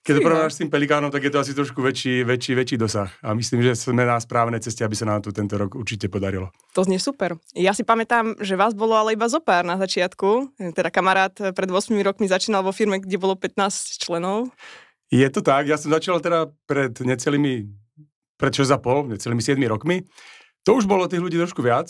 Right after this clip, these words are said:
Speaker 1: ale furt to, furt to bola spoločnosť, ktorá v podstate žila v nejakej starej vile v centre Brna. Bolo to, ja by som to nazval iným slovom punk.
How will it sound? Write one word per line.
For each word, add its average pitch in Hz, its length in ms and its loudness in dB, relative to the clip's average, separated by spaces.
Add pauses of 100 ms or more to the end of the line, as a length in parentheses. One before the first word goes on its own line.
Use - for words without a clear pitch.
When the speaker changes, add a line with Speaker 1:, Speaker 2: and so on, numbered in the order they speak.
(140)
Speaker 1:
ale 120 160 0
furt 120 240 -8
to, 123 400 2
furt 117 240 -10
to - 80 -6
bola 123 320 2
spoločnosť, 120 480 -2
ktorá 120 480 2
v - 240 -20
podstate 113 320 -4
žila 117 400 2
v 113 80 -4
nejakej 110 320 0
starej 117 400 0
vile 120 320 0
v - 320 -20
centre 120 320 0
Brna. 120 480 2
Bolo 117 320 -2
to, 107 400 -2
ja 131 160 0
by 123 80 -2
som 147 80 0
to 135 160 2
nazval 127 240 2
iným 127 80 -2
slovom 117 320 0
punk. 117 320 0